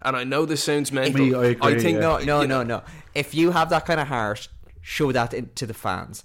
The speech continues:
Speaker 3: Not behind closed doors where you can get a little story out by leaking it to your agent.
Speaker 2: Well,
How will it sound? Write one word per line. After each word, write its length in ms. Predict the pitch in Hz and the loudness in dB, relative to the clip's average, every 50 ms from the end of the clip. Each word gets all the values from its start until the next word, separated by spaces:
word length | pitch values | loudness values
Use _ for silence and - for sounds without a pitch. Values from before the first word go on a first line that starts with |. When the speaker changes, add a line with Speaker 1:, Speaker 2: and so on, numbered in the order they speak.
| _ _ | _ _
Speaker 3:
Not 260 | 135 143 147 165 - | -2 -2 -2 0 -2
behind 320 | 165 151 160 160 160 156 139 | -2 -2 -2 -2 -2 -2 -2
closed 300 | 165 156 156 151 139 - | 0 0 0 0 0 0
doors 360 | 143 127 127 123 120 110 113 | 0 0 2 2 0 -2 -2
where 100 | 127 123 | -2 -2
you 120 | 117 113 110 | -2 -2 -4
can 100 | 123 120 | -4 -2
get 140 | 117 117 117 | -2 -2 0
a 20 | |
little 200 | 123 120 87 117 | 0 -2 -2 -4
story 420 | - - - 131 117 117 113 110 | -6 -8 -6 -4 -2 0 0 0
out 160 | 110 110 107 - | 0 -2 -2 -4
by 80 | 110 | -6
leaking 300 | 104 107 110 107 - 113 | -4 -4 -6 -6 -6 -8
it 80 | 107 104 | -8 -8
to 80 | - 120 | -6 -6
your 180 | 110 104 101 | -4 -4 -4
agent. 440 | 98 95 92 92 - - 117 - - - | -4 -4 -6 -8 -10 -14 -16 -18 -10 -6
Speaker 2:
Well, 220 | 151 147 135 - | -4 -4 -4 -6